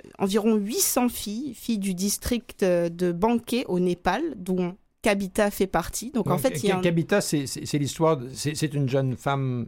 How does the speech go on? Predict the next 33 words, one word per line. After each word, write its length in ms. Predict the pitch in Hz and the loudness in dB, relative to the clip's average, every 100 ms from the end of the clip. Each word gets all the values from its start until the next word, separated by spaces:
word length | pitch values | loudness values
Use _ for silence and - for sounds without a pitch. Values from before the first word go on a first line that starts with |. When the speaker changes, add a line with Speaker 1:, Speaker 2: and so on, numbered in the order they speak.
| - | 0
Speaker 1:
Népalaise, 480 | 226 247 240 196 - | 2 4 6 8 8
Speaker 2:
népalaise, 420 | - 170 175 143 | 6 4 2 0
Speaker 1:
oui, 200 | 175 180 | 2 2
Speaker 2:
voilà. 200 | 208 - | 0 0
Speaker 1:
exactement, 680 | 175 170 214 - 190 175 196 | 0 2 0 2 4 4 2
de 120 | 196 | 2
vingt 340 | 170 208 233 247 | 2 2 2 2
et 80 | |
un 240 | 220 190 185 | 4 4 4
ans 180 | 196 262 | 2 2
et 80 | 175 | -2
qui 280 | - - 190 | -4 -6 -4
donc 380 | 175 202 220 - | 0 0 0 0
a 120 | 175 | 0
bénéficié 720 | 165 214 233 233 214 - 220 | 2 2 4 2 0 -2 0
de 160 | 202 180 | 0 0
ce 180 | 175 185 | 2 0
projet, 520 | - 196 175 170 - _ | 0 0 2 0 -2 _
du 120 | 185 | -4
projet 400 | 180 180 175 180 | -2 0 2 0
de, 360 | 170 170 160 156 | 0 -2 -2 -4
d'humanité 640 | 165 190 175 180 175 196 | -2 0 2 0 0 0
et 60 | 185 | 2
inclusion, 560 | 175 - 185 175 190 381 - - _ _ _ 190 | 0 -2 -4 0 0 -2 -10 -20 _ _ _ 2
euh, 140 | 180 | 2
qui 200 | 180 - | 2 -2
donc 220 | 180 185 | 2 2
a 80 | 180 | 4
démarré 340 | 170 175 165 170 | 2 2 2 2
en 100 | 170 | 2
deux 100 | 180 | 2
mille 180 | 175 | 0
dix-huit. 480 | 170 170 165 233 - | -2 -4 -4 -6 -8